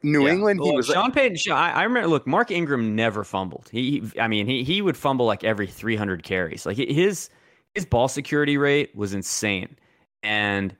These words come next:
Speaker 2: he fumbled in Seattle in, in wet weather, remember? And, and that, that
Speaker 1: Yep.
Speaker 2: was a big
Speaker 1: Yeah.
Speaker 2: difference in the
Speaker 1: Yep.
Speaker 2: game when the Saints lost that game in Seattle in cold,
Speaker 1: Yep.
Speaker 2: wet,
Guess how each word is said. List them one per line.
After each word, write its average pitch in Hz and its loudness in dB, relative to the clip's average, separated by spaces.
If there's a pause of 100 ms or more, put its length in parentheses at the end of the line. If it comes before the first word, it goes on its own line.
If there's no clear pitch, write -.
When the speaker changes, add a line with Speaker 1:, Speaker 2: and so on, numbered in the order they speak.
(420)
Speaker 2:
he 185 0
fumbled 147 0
in 104 -4
Seattle 98 -2 (160)
in, 104 -2
in 107 -2
wet 101 0
weather, 92 -2
remember? 113 -2
And, 107 -2
and 110 0
that, 117 2 (140)
that 120 2
Speaker 1:
Yep. 120 2
Speaker 2:
was 117 0
a 104 -2
big 127 2 (140)
Speaker 1:
Yeah. 120 2
Speaker 2:
difference 117 -2
in 110 -4
the 110 -2
Speaker 1:
Yep. 135 2
Speaker 2:
game 92 -6
when 104 -4
the 101 -4
Saints 110 -4
lost 104 0
that 98 0
game 98 0
in 95 -2
Seattle 95 0 (240)
in 92 -8
cold, 110 0
Speaker 1:
Yep. 135 2
Speaker 2:
wet, 104 0